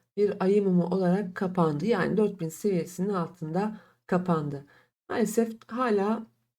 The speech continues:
yani bu mum aslında bir ayı mumudur ve düşüşü gösterir. Şu an hala üç bin sekiz yüz seksen sekiz desteğinin, iğne attığı bu desteğin korunduğunu görüyoruz.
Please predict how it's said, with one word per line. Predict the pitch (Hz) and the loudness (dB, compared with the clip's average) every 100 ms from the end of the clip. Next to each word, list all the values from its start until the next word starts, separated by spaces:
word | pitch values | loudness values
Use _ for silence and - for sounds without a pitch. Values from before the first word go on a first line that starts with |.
| _ _ _ _ - | _ _ _ _ 0
yani | 180 175 208 | 4 6 4
bu | 269 | 4
mum | 220 220 - - | 4 2 0 -4
aslında | 220 - 208 208 | -4 -2 0 2
bir | 214 - | 0 2
ayı | 185 208 | 4 4
mumudur | 240 233 233 233 - _ _ 214 | 2 2 2 0 -4 _ _ -6
ve | 196 | -2
düşüşü | 214 214 220 | 0 0 0
gösterir. | 208 175 170 - 143 170 175 _ _ _ _ - | 4 4 2 -2 0 0 -8 _ _ _ _ -2
Şu | 240 | 2
an | 226 | 2
hala | 226 240 240 220 202 208 | 0 0 2 4 2 0
üç | 220 - - | -4 -6 -2
bin | 202 190 | -2 -2
sekiz | 185 208 220 | -4 -2 0
yüz | 196 185 | -2 -2
seksen | 190 185 - 202 196 | -4 -4 -2 -2 -2
sekiz | - 196 - 247 220 - - | -2 -2 0 0 0 -8 -12
desteğinin, | 143 170 175 - 170 160 151 180 - - _ _ _ _ - | 2 2 2 0 0 2 0 -4 -8 -20 _ _ _ _ 0
iğne | 170 190 | 4 4
attığı | 185 180 - 165 156 | 2 0 2 2 4
bu | 196 | 4
desteğin | 165 - - 151 175 - - | 2 0 -4 -2 -4 -8 2
korunduğunu | 233 190 165 156 185 214 | 4 4 4 2 0 4
görüyoruz. | 202 185 170 143 - - | 6 6 6 2 -6 -16